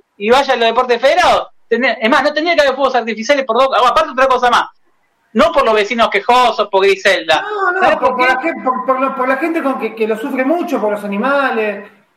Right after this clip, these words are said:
Speaker 2: La, los
Speaker 1: Exactamente.
Speaker 2: nenes que tienen
Speaker 1: Los nenes, los pibes que tienen autismo. A ver, estamos en el año dos mil veintidós, justamente.
Speaker 2: Ah.
Speaker 1: Eh, todos, la mayoría tenemos vecinos que tienen esa, eh, con algún problema, que puede ser autismo, puede ser otro, otro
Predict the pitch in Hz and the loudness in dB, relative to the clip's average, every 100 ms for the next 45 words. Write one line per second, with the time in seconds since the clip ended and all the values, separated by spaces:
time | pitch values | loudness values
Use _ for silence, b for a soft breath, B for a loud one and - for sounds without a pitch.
0 | _ _ _ 190 143 190 - 220 - 226 | _ _ _ -6 -6 -4 -2 0 0 0
1 | 240 196 214 226 220 208 190 185 208 269 | 0 -2 -2 -2 -2 -2 0 2 2 2
2 | 262 233 220 196 208 202 269 247 233 240 | 2 2 0 0 -2 0 0 0 0 2
3 | 226 226 269 254 214 208 - - _ - | 2 2 2 2 2 2 0 -6 _ 0
4 | 202 254 214 160 - - 294 294 254 208 | 2 4 2 -2 -6 0 2 2 0 0
5 | 196 202 247 233 208 220 214 202 208 220 | 0 0 2 0 0 2 0 0 0 2
6 | 175 - - 226 226 226 247 220 190 - | 2 -2 -8 0 2 2 0 0 -2 -4
7 | - - _ _ _ _ _ - 185 190 | -14 -20 _ _ _ _ _ -2 0 4
8 | 285 262 247 220 277 269 254 254 233 214 | 4 4 2 0 -2 0 0 0 -2 -4
9 | - 214 208 277 254 220 202 220 214 202 | 0 0 0 -2 0 0 0 0 0 -2
10 | 190 190 202 202 208 196 175 175 170 180 | -4 -2 -2 0 2 2 -2 -8 -6 0
11 | 185 196 208 233 214 220 294 - 180 247 | 2 4 2 2 0 2 2 0 0 0
12 | 226 214 208 381 247 214 208 196 196 202 | 2 0 2 0 2 0 0 0 2 2
13 | 208 226 196 | 2 2 -2